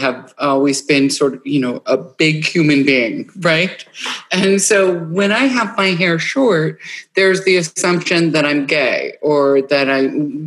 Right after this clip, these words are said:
whatever. There, there's, there's that piece of it that goes into, "Oh, she's got her hair spiked up and short, and so she must be this and she must be that. Or she must feel this or believe this or be this kind of person."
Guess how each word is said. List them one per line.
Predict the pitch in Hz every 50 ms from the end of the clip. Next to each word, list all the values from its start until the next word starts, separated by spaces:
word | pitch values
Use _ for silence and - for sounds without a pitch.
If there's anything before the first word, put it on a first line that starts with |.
| - - -
whatever. | 156 156 151 135 127 113 - 107 104
There, | - - 127 127
there's, | 127 135 135 131 131 131 - - - - - - - _ _ -
there's | 175 160 156 156 147 147 170
that | 175 165 170 175 - - -
piece | - - - 190 202 202 - -
of | 156 - -
it | - -
that | 135 135 -
goes | 147 147 147 143 -
into, | 151 147 135 - 120 - -
"Oh, | 165 170 160 143
she's | - - 143 -
got | - 151 143
her | 139 139
hair | 131 147 143 139 139 135 - - - - -
spiked | - - - - 170 151 135 - - -
up | 147 143 139 -
and | 135 131 127
short, | - - - 131 127 127 - -
and | 139 139 131 -
so | - 131 127
she | 123 - - 139
must | 123 127 127 123 - -
be | 131 123
this | 123 131 127 123 120 - -
and | 135 123 123
she | - 139 135
must | 117 123 117 - - -
be | 120 113
that. | 101 113 110 107 98 - - - - - - - - -
Or | - 151
she | 143 - 180 170
must | 160 156 151 151 -
feel | - - - 185 180 175 165 160 143
this | 151 151 147 143 -
or | 147 127 127
believe | 127 143 131 131 139 160 180 175 170 156 139 135
this | 139 143 139 135 135 131 - - - -
or | 139 135 127
be | - - 151 156
this | 156 151 156 156 - -
kind | - 143 135 131 123
of | 123 -
person." | - 120 113 110 - - 98 87 90 -